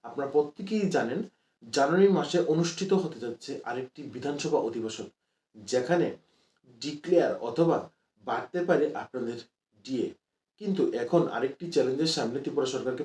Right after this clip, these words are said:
পড়তে হচ্ছে, যা হলো কালকের হাইকোর্টের রায়। কালকে হাইকোর্ট যে রায় দিয়েছে যে ফিক্সড পে শেষ করতে হবে, সেই রায়ের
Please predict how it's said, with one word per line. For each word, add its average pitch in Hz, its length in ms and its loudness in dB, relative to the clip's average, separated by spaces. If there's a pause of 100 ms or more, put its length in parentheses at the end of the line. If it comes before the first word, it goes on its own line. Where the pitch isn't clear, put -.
পড়তে 127 300 -6
হচ্ছে, 110 440 -12 (420)
যা 127 240 0
হলো 143 440 2
কালকের 165 440 0 (500)
হাইকোর্টের 135 640 4
রায়। 107 260 2 (720)
কালকে 147 260 2
হাইকোর্ট 147 520 2
যে 143 140 6
রায় 127 220 4
দিয়েছে 127 580 0 (300)
যে 131 60 -8
ফিক্সড - 420 -2
পে 185 100 2
শেষ 147 340 4
করতে 156 280 -2
হবে, 135 340 2 (360)
সেই 180 300 4
রায়ের 151 300 8